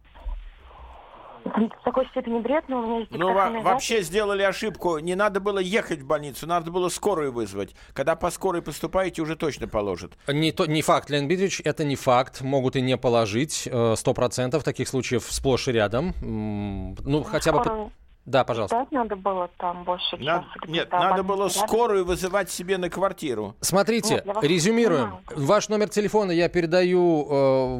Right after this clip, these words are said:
Speaker 3: в редакцию «Самарской комсомольской правды» и здесь московским коллегам тоже. А у нас, э, в последнее время несколько случаев таких громких с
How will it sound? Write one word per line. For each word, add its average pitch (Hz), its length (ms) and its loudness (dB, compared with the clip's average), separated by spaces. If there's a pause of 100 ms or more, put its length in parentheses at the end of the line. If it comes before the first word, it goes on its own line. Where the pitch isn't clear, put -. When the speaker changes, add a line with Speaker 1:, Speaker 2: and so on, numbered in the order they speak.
Speaker 3:
в 120 80 -2
редакцию 156 420 2
«Самарской 151 400 0
комсомольской 143 520 -2
правды» 143 320 4
и 143 160 -2
здесь 123 300 -2
московским 139 480 0
коллегам 143 400 2
тоже. 175 400 4
А 123 300 2
у 131 100 0
нас, 143 440 0
э, 120 80 -10
в 123 1200 -4
последнее 139 400 2
время 139 180 0
несколько 143 520 -2
случаев 127 360 -2
таких 123 260 -2
громких 120 440 -2
с - 260 0